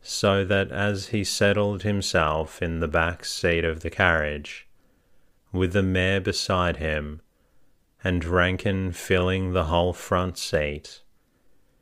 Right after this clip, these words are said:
he rearranged his rumpled garments,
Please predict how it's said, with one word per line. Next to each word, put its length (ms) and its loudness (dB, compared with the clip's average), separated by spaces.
he 220 2
rearranged 1000 2
his 280 0
rumpled 540 0
garments, 800 -2